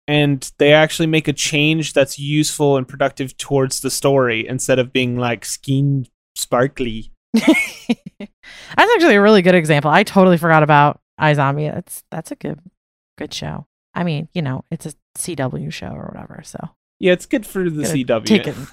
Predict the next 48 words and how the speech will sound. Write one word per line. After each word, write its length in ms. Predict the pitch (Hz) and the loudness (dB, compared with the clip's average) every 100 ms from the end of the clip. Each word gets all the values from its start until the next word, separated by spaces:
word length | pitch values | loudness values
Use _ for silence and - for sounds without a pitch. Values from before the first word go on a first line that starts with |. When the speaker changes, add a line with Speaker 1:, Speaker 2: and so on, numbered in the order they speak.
| - | -20
Speaker 2:
<laughs> 180 | _ | _
it's, 720 | - 277 302 285 - - 294 - | 2 4 4 4 2 0 -4 -10
it's 360 | - - _ - | -20 -20 _ -12
good 120 | 427 | -8
for 80 | 302 | -8
the 80 | |
C 120 | 202 - | -8 -12
W. 300 | - - 185 | -12 -14 -6
Gotta 140 | 349 349 | -2 2
take 180 | 262 | 2
it 80 | 202 | 2
in 80 | 180 | 0
stride, 340 | 156 151 156 | -2 -4 -6
but 140 | 170 - | -8 -10
yeah, 140 | 320 | -10
it's 120 | 277 | -12
fine. 160 | - - _ _ _ _ _ | -14 -16 _ _ _ _ _
Is 140 | - 208 | 0 2
there 140 | 233 | 2
any, 300 | 208 233 247 | 2 2 0
like, 300 | 247 208 175 | 2 0 0
genres 640 | 170 170 160 170 175 180 - | 2 4 4 2 2 0 -2
that, 540 | 156 151 151 151 - _ _ _ - - | -2 0 0 -4 -8 _ _ _ -10 0
like, 180 | 185 | 0
any 260 | - 180 180 | 2 0 0
zombie 420 | 160 151 156 165 | 2 2 2 2
movies 560 | 165 160 160 160 160 151 | 4 4 4 2 0 -2
or 400 | - 151 151 143 | -4 0 2 2
werewolf 560 | 143 160 160 160 151 | 2 2 4 2 0
movies 360 | 170 165 156 151 | 0 2 2 0
or 100 | 160 | 0
alien 280 | 156 156 156 | 2 2 2
movies 280 | 151 147 139 | 2 0 0
that 140 | 139 | -2
if, 160 | 139 - | -2 -2
like, 140 | 143 | -2
someone 360 | - 160 160 160 | 0 2 2 2
removed 540 | 151 147 147 143 143 | 0 2 2 0 0
one 120 | 147 | 0
of 60 | 143 | 0
those 160 | 147 | 0
elements, 480 | 139 135 139 143 - | 0 -2 -2 -2 -2
you 80 | 139 | -2
guys 260 | 135 131 139 | 0 -2 -4
would 120 | 123 | -4
be 100 | 139 | -2
like, 180 | 147 214 | -2 0
"No!" 800 | 466 554 605 605 539 277 175 | 0 2 4 4 6 4 2